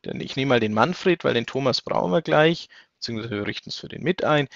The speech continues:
Wir gehen auf die mehrstufige Authentifizierung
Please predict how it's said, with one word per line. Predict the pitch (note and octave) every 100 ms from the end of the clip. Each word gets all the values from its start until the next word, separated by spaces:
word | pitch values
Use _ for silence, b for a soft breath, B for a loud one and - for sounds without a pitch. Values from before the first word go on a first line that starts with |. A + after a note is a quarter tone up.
| B B
Wir | B2
gehen | D3 D#3+
auf | D3+
die | C#3
mehrstufige | B2 F#3 - F3+ D#3 D#3
Authentifizierung | - - B2+ - - - C#3 A3+